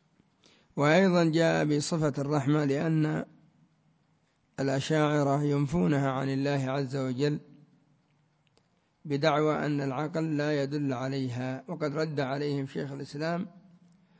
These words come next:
رحمه الله تعالى أن صفة الرحمة ثابتة لله عز وجل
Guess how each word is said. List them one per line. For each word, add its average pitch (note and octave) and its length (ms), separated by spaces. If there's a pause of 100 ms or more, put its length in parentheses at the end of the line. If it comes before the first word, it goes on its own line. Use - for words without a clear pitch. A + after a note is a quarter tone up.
(200)
رحمه C#3+ 400
الله D3 200
تعالى D#3+ 600
أن D3 200
صفة D3+ 380
الرحمة D3 400
ثابتة C#3+ 480
لله D3+ 440
عز D3 260
وجل C#3+ 440